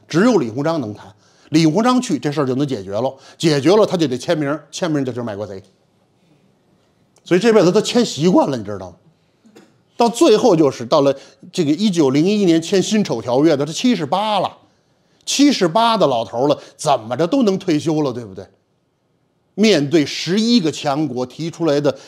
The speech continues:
就是非常残酷的这个，这个辛丑条约内容，最后因为跟他一块儿是庆亲王奕匡啊，庆亲王是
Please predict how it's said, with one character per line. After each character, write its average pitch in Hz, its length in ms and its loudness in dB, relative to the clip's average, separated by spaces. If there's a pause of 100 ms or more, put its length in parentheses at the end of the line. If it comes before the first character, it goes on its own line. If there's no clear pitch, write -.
(540)
就 170 120 -6
是 151 200 -10
非 330 480 2
常 143 260 -4
残 127 420 -6
酷 143 140 -4
的 135 100 0
这 127 140 -4
个， 117 100 -4 (280)
这 - 120 -10
个 135 120 -10
辛 170 260 -2
丑 139 160 -2
条 135 220 0
约 156 40 2
内 147 120 0
容， 123 120 -2
最 143 200 -2
后 139 200 -2 (580)
因 254 100 4
为 269 100 4
跟 285 160 4
他 254 160 2
一 233 140 4
块 247 180 0
儿 170 60 0
是 202 100 -2
庆 - 300 0
亲 233 180 -2
王 214 160 -2
奕 190 100 -4
匡 214 280 0
啊， - 180 -10 (480)
庆 226 260 0
亲 190 220 0
王 170 220 2
是 170 180 -6